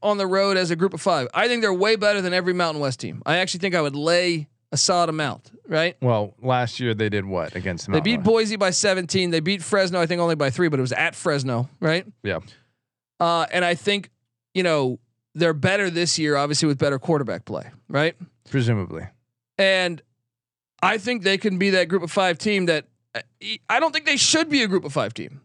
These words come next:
Speaker 1: but I'm saying, like, okay, if they can prove it over this next three-year stretch before the college football playoff has to rewrite itself.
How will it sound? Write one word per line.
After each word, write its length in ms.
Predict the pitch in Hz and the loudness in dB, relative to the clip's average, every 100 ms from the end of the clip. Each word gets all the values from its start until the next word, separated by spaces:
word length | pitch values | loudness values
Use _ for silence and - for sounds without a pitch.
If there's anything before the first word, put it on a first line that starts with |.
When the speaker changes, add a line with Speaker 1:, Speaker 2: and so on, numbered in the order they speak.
| - | -2
Speaker 1:
but 120 | 202 | 2
I'm 100 | 214 | 2
saying, 440 | 208 220 226 220 208 | 2 2 2 0 2
like, 260 | 175 160 - _ - | 0 0 -8 _ -2
okay, 380 | 220 214 117 - - | 2 0 -2 -8 -10
if 120 | 165 | -2
they 120 | 196 | 0
can 140 | 208 220 | 0 2
prove 240 | 220 214 | 2 4
it 60 | 214 | 2
over 160 | 180 | 0
this 160 | 170 151 | -2 -2
next 220 | 214 - | -2 -4
three-year 260 | 214 196 185 | -2 2 2
stretch 320 | - 170 156 | 2 0 0
before 240 | 151 180 175 | -4 -2 0
the 80 | |
college 240 | 165 175 160 | 2 0 0
football 220 | 170 160 | 0 -2
playoff 280 | 143 156 143 | 2 2 2
has 140 | 147 | 0
to 80 | 135 | -2
rewrite 280 | 151 135 135 | -2 0 0
itself. 420 | 123 - 120 98 | 0 -2 -2 -2